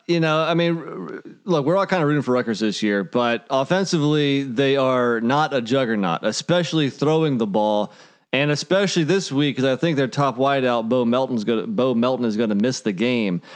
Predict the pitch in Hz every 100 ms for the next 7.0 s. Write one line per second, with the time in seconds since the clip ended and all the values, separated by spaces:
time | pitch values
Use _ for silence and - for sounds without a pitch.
0 | - - - 139 127 127 127 143 165 190
1 | 185 170 160 156 160 151 135 120 123 147
2 | 170 151 151 147 147 147 147 143 135 131
3 | - 139 127 113 - 143 - - 135 127
4 | 110 131 143 139 139 - 139 131 - -
5 | - _ _ - 127 208 156 208 240 160
6 | 165 165 123 131 123 135 147 151 156